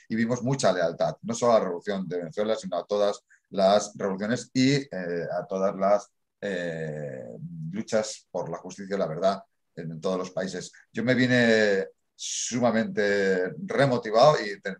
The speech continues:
recalzado con un montón de programas ya preparándose a, a, a raíz de ello, pero, pero bueno, ba-, básicamente decir que cuando tocas de cerca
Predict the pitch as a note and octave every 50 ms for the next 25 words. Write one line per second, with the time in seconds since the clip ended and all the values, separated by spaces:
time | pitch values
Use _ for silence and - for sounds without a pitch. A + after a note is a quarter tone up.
0 | _ - - G2+ G2+ - F#2+ G2 F#2+ G#2+ A2 A2 G#2+ G#2 G2 G2 G2 G#2+ G#2+ -
1 | - G#2 F#2+ G2+ - - - F#2 F#2+ F#2+ G2+ F#2+ - - - - - - - -
2 | G2+ G2 F#2+ F#2+ G#2 G2+ F#2 F#2 F#2 G#2+ G#2 F#2+ G2 F#2+ F2+ G2 G2+ G2 F#2+ -
3 | - - _ - - F#2 F#2+ G2+ - - - F#2+ G2+ G2 F#2 G2+ A#2+ B2 G#2 G2+
4 | G2+ A2 B2+ C3+ E3+ E3+ D#3 - _ _ _ - B2 A#2+ A#2 A2 A#2 A2+ A2+ A2
5 | A2 G#2+ G#2 - A2+ G#2 A2 A2 G2+ F#2 G2 F#2+ - F#2+ G#2 A2 - - C3+ C#3
6 | - D3 C3+ - B2 A#2 A#2 B2+ B2+ A#2+ - C#3+ D3 D#3 D#3 - _ _ _ _
7 | _ - A2 A2 B2+ B2+ B2+ - C3+ C3+ - - A#2 A2+ A2+ G#2 G#2+ G#2+ - -
8 | C#3+ D3+ - - F2 - - - - - _ - F2+ G#2 G#2 - - B2 A2+ G2+
9 | - F#2 D#2 -